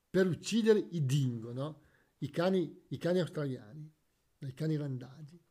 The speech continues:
Matthew, il protagonista, ha letto l'annuncio, no? E arriva, arriva in Australia, no? Al momento dello sbarco conosce casualmente una prostituta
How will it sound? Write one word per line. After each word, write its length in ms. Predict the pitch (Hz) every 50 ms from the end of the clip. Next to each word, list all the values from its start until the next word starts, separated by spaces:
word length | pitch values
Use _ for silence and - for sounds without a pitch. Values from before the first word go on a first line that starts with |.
| _ _ _ _ _ _ _ _ -
Matthew, 600 | 190 233 240 233 240 - 262 285 277 269 - - _ _ _ _
il 140 | - 180 175
protagonista, 1000 | 160 160 - - 156 151 175 175 160 151 135 - - - 180 196 214 208 - - _ _ _ _ _ _ _ _ _ _ _ _ _ _ _ _
ha 100 | - 214
letto 320 | 226 202 165 - - 175 185
l'annuncio, 640 | 202 226 214 170 135 120 120 104 - - 147 139 139 160
no? 300 | 139 135 139 147 - - _ _ _ _ _ _ _ _
E 220 | - 214 202 165 -
arriva, 520 | 180 214 208 180 165 139 131 160 180 - -
arriva 300 | 160 160 139 135 127 139
in 100 | 143 160
Australia, 580 | 156 151 - 143 107 101 - 160 147 143 147 - _ _ _
no? 200 | - 147 156 151 _ _ _ _ _ _ _ _ _ _ _ _ _ _ _ _ _ _
Al 140 | - 151 151
momento 640 | 190 247 247 226 214 214 214 - - - 247 233
dello 240 | 165 160 156 160 196
sbarco 880 | 202 175 165 170 143 139 135 127 - - 175 185 190 180 - - _ _ _ _
conosce 560 | - 190 214 220 208 151 - 156 135 - -
casualmente 1080 | - 190 202 190 139 127 151 175 180 180 175 160 139 120 120 120 - - 151 147 147 - _ _ _ _ _ _ _ _
una 240 | - 180 190 196 -
prostituta 800 | - 160 147 - - 175 165 - 139 117 104 - - 139 135